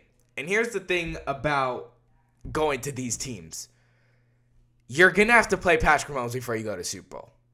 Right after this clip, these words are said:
And that, that's the thing Brady wants to think about. Because, look, if you go to the Raiders, you're playing him twice. So, if I was Brady, and this is,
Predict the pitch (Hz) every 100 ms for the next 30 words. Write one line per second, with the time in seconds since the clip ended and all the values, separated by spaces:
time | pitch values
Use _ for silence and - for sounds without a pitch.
0 | - 147 185 - 196 220 220 214 185 156
1 | 180 170 151 151 143 135 143 131 104 98
2 | 113 131 143 - _ 190 196 - 165 240
3 | 262 180 190 214 170 170 175 175 147 123
4 | 131 110 - - - _ _ - 185 165
5 | 143 - _ - - 175 196 277 277 196
6 | 165 185 147 87 - 147 156 143 185 202
7 | 190 151